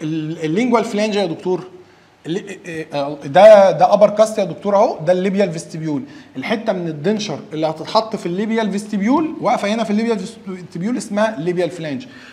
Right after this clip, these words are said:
والحته من الدنشر اللي هتتحط في البكال فيستيبيول هنا كده اسمها البكال فلانج. يبقى على حسب المكان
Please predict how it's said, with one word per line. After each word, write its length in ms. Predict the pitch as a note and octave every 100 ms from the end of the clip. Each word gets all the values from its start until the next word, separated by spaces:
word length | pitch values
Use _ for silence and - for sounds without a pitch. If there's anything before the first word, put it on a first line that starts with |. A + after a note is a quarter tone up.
| -
والحته 340 | C#3+ A3+ A3+
من 100 | G3+
الدنشر 340 | F3+ E3 G3+ F#3
اللي 240 | D3+ D3+
هتتحط 400 | D3+ - G#3+ -
في 100 | -
البكال 360 | D3+ F#3+ G3 F3+
فيستيبيول 540 | D#3+ - D#3+ F#3+ A#3 - - - -
هنا 200 | E3+ G#3+
كده 240 | A3 B3
اسمها 260 | C#4 G3 F#3+
البكال 380 | E3 E3+ - F3
فلانج. 360 | - C3+ A#2+
يبقى 120 | C3 C#3+
على 80 |
حسب 240 | G3 G3+ F3
المكان 440 | D#3+ C#3+ D#3+ B2+